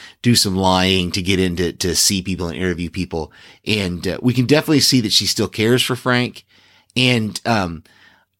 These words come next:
I thought it was interesting. This is the only episode she's been in, in this second season.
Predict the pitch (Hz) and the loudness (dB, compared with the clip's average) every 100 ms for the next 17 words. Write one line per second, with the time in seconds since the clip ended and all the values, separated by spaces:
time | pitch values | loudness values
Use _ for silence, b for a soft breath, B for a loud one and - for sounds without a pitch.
0 | _ 127 - 180 202 156 180 175 151 113 | _ -2 2 2 4 4 4 4 2 2
1 | 156 214 196 160 135 147 160 156 127 139 | 2 2 0 0 2 2 2 0 -2 0
2 | 135 123 110 - 120 107 117 107 120 95 | 0 2 2 0 2 2 2 2 0 -2
3 | 82 - 95 98 - 110 95 98 - - | -6 -6 -4 -2 0 0 -2 -4 -4 -2
4 | 131 170 123 90 82 | -2 -2 -2 -4 -6